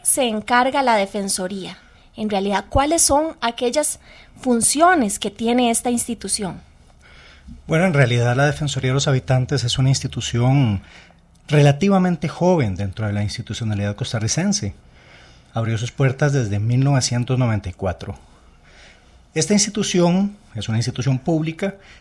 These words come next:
Speaker 2: se encarga de la defensa y la promoción de todos los derechos de todas las personas que habitan el territorio nacional. La Defensoría es además la institución de derechos humanos de nuestro país.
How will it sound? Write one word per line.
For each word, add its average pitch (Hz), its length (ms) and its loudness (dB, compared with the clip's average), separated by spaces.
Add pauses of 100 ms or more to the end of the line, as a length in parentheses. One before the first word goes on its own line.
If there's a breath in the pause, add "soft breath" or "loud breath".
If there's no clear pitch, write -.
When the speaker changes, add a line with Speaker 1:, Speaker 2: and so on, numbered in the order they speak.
(140 soft breath)
Speaker 2:
se - 200 0
encarga 123 520 2
de 104 240 -6
la 175 240 2
defensa 151 640 2 (560 soft breath)
y 123 120 -4
la 139 220 0
promoción 185 720 0 (640 loud breath)
de 135 100 -2
todos 233 380 2
los 165 100 2
derechos 131 460 0
de 101 80 -4
todas 135 240 -2
las 143 100 -2
personas 131 460 -2
que 123 80 -6
habitan 110 240 -4
el 117 100 -4
territorio 104 380 -6
nacional. 101 440 -8 (1400 soft breath)
La 139 100 2
Defensoría 143 460 4
es 190 100 0
además 175 460 4
la 151 60 6
institución 135 540 2
de 156 80 2
derechos 135 360 2
humanos 120 320 2
de 127 80 2
nuestro 98 340 -2
país. 190 540 -2